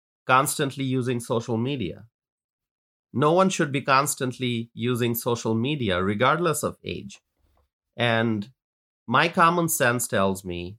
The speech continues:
that looking at the screen constantly can be bad for the eyes, it can cause headaches, and it can lead to other problems. So not only does social media impact mental health, I think it also impacts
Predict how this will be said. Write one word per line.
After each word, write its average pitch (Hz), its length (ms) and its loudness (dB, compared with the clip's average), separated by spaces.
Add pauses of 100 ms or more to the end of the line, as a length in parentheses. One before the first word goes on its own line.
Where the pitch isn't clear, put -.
(600)
that 110 240 0
looking 147 440 0
at 139 160 -2
the 127 80 -2
screen 135 480 -4
constantly 117 800 -2
can 95 200 -4
be 98 100 -2
bad 110 300 -2
for 151 160 -4
the 135 200 -4
eyes, 92 500 -2 (480)
it 98 180 -8
can 98 140 -4
cause 123 380 2
headaches, 107 680 -2 (100)
and 107 360 -2
it 110 140 -8
can 120 180 -2
lead 127 180 -4
to 120 100 -2
other 113 140 0
problems. 104 720 -2 (760)
So 139 140 0
not 139 240 4
only 190 300 4
does 139 420 2 (120)
social 139 440 -2
media 139 420 -2
impact 120 600 -2 (100)
mental 139 640 0
health, - 300 -8 (720)
I 117 160 2
think 160 480 -2
it - 160 -8
also 139 380 0
impacts 113 680 -4